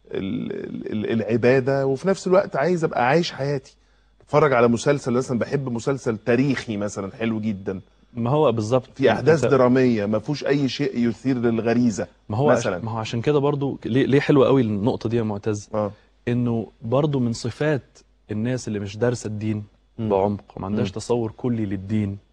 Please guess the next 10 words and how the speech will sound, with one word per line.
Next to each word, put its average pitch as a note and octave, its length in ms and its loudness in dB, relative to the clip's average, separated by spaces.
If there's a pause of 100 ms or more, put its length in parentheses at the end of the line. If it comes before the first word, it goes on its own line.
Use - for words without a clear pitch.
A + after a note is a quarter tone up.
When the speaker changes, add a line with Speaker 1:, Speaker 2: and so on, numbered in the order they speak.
(120)
Speaker 1:
مم. G#2 200 -4 (260)
Speaker 2:
ومش G2+ 200 -8
عارفة B2+ 260 -2
إزاي G#2+ 360 -2
الدين G#2+ 300 -4
فقه - 340 -10
واسع G#2+ 460 -2
قوي A2 240 -6
قوي A2 220 -4
قوي، G#2 240 -4